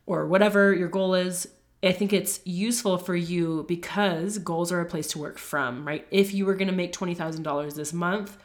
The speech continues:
who would you be if you already had it? And then we let go of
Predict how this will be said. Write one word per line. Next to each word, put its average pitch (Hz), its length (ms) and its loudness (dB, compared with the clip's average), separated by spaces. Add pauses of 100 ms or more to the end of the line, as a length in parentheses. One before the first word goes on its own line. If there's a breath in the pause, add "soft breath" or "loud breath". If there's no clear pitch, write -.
(220 soft breath)
who 202 140 0
would 175 220 4
you 165 120 -2
be 180 440 0
if - 140 -8
you 160 140 -6
already 151 280 -4
had 151 280 -4
it? - 360 -4 (600 soft breath)
And 175 240 0
then 202 180 6
we 202 80 6
let 170 220 0
go 165 160 0
of 156 200 -6